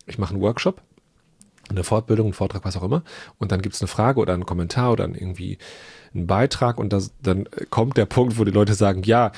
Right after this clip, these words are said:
also bei den, ja, also, also bei, naja, bei Menschen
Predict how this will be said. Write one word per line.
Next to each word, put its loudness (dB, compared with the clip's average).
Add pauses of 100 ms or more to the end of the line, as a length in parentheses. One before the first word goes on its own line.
(180)
also 4
bei 4
den, 2 (160)
ja, 2
also, -2 (320)
also 2 (160)
bei, 4 (120)
naja, 0
bei 2
Menschen 0